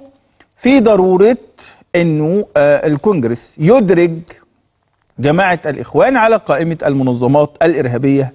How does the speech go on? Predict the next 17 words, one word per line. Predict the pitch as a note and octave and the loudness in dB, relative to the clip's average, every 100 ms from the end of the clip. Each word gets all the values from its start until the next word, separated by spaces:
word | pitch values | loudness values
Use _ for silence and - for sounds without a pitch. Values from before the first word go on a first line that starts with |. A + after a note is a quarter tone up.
| - | -2
العالمية. | D#3 G#2+ E2+ - - _ _ _ _ _ _ _ - | 0 0 -6 -14 -20 _ _ _ _ _ _ _ -2
ده | A#3+ | 2
يرتب | F#4 D4 D4 - C#4 A3+ | 4 4 2 0 -4 -2
إيه؟ | D4 | 0
يرتب | C4 C#4 C#4 G#3 | 2 2 -2 -6
كتير | B3 A3 C#4 A3 | -4 2 4 4
جدًا، | F3 E3 B2+ B2 | 2 0 0 -2
لأنه | B2+ D3+ D#3+ D#3+ D#3 - _ - | 0 0 0 0 -4 -6 _ -4
إذا | D#3 | 0
تم | E3 B3 C#4+ | 0 0 2
إدراجها | A#3+ G3 G#3 B3 E3+ B2 - _ _ _ _ | 0 2 2 2 -2 -6 -8 _ _ _ _
من | D3 D#3+ A3 G#3+ - | -8 0 0 0 -2
أمريكا | D#3+ G3 G#3 D3+ | -2 0 -2 -4
تحديدًا، | B2+ D3+ E3+ A3+ G#3+ A3 G3+ - _ _ _ _ _ _ _ _ _ _ | -4 -4 0 2 2 0 -2 -12 _ _ _ _ _ _ _ _ _ _
فهتبقى | - F#3 F#3+ D4+ F4+ B3 | 0 2 2 2 2 0
دي | G#3+ C4 C4+ - _ - - _ | 2 0 0 -6 _ -20 -20 _
فعليا | - G#3+ G#3 A#3+ A#3 | -4 0 2 2 2